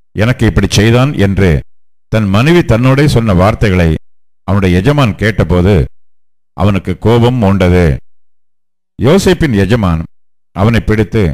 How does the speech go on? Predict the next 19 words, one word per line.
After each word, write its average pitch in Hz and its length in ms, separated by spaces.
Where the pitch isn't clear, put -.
ராஜாவின் 175 600
கட்டளையால் 104 680
காவலில் 170 460
வைக்கப்பட்டவர்கள் 107 840
இருக்கும் 117 380
சிறைச்சாலையிலே 92 840
அவனை 92 300
ஒப்புவித்தான். 87 680
அந்த 98 200
சிறைச்சாலையில் 104 720
அவன் 87 240
இருந்தான். 85 580
கர்த்தரோ 135 480
யோசேப்போடு 156 680
இருந்து 107 440
அவன் 156 260
மேல் 190 220
கிருபை 160 320
வைத்து, 110 340